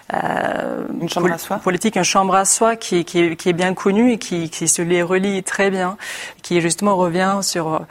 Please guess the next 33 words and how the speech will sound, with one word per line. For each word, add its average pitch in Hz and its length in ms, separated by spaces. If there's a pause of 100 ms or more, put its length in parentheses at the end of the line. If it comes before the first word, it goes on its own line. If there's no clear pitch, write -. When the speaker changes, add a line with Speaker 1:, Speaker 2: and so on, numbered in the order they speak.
(320)
Speaker 1:
les 151 240
conditions, 175 720
euh, 151 40 (200)
matérielles 175 720
de, 147 260
de 151 140
l'écriture 160 800 (320)
et 156 60
l'inégalité 165 720
sociale 170 480
et 160 80
genrée 156 340
qui - 140
persiste - 560
face - 440
à, 151 240 (460)
à 147 100
ça. - 180
Donc 165 200
aujourd'hui, 151 340
c'est - 140
peut-être 156 200
moins 175 200
d'avoir 151 260
une 151 60
chambre 165 360
à 151 100
soi, 208 280
mais 196 140
c'est - 120
plutôt, 175 300
plutôt - 260
la, 151 180